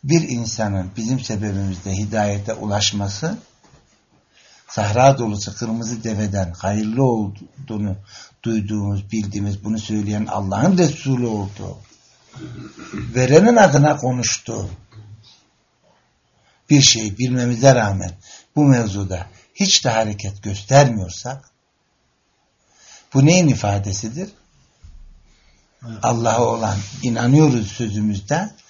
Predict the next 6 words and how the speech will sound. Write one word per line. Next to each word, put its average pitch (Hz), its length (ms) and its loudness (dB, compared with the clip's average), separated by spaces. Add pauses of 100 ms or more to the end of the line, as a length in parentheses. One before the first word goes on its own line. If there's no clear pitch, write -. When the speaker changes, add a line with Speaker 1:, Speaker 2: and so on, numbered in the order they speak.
(500)
Speaker 1:
o 147 160 8
halatın 123 440 2
liflerine 113 640 -2
bir 90 120 -8
bakın. 85 380 -14 (1700)
Speaker 2:
Kaldıyız. 95 560 -18